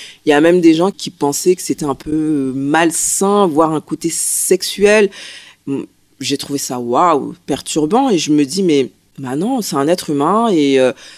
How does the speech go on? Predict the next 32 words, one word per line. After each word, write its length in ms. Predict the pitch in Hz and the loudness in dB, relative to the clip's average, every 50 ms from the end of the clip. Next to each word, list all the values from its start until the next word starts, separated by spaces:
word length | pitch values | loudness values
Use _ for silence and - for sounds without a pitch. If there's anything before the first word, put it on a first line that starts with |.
| - _ - | -20 _ 2
de 80 | 156 | 4
la 80 | 156 156 | 6 6
même 140 | 170 190 202 | 6 4 4
manière 320 | 202 190 190 196 202 196 | 4 4 4 4 2 2
dont 120 | 180 165 156 | 2 0 -2
je 120 | 147 151 | -2 -4
lui 60 | 143 | -2
parle 180 | - 156 156 156 | 0 0 2 4
de 80 | 151 | 4
la 160 | 147 143 139 143 | 4 4 4 2
nudité, 480 | 147 151 135 139 143 - - 175 180 | 0 -2 -4 -6 -10 0 2 4 4
de 80 | 160 151 | 4 2
pas 160 | - 165 156 | 0 2 2
avoir 220 | 147 139 147 - - | 2 2 0 -2 -2
honte 120 | 143 156 143 | -6 -4 -4
de 100 | 147 139 | -4 -6
son 200 | - - 139 131 | -4 -6 -6 -6
corps, 400 | - - 202 220 240 240 233 - - _ - | -2 0 2 2 2 2 0 -4 -14 _ -6
lui 140 | 143 143 151 | 2 4 4
apprendre 400 | 147 147 - - 190 185 165 160 | 4 4 2 0 0 2 2 0
aussi 540 | 156 - - - - 190 190 190 180 - - _ _ _ - - | 0 0 -2 -4 -4 -4 -4 -4 -6 -8 -12 _ _ _ -10 -8
qu'il 180 | - 165 151 | -6 -6 -6
faut 140 | - - 175 | -2 -2 -2
qu'il 140 | - - 160 | 0 2 0
respecte 340 | 151 147 - 147 139 - - | 0 0 -2 -4 -4 -4 -4
son 160 | - 143 135 | -6 -6 -6
corps, 300 | - - 196 208 202 190 | -2 0 2 2 4 4
lui 100 | 160 135 | 4 4
apprendre 260 | 123 - - 156 151 | 2 2 -2 -4 -2
les 120 | 139 135 | -2 -2
limites, 540 | 135 131 143 151 165 175 185 175 - - - | -2 -2 0 0 2 0 0 -2 -6 0 2
euh, 120 | 147 135 | 2 2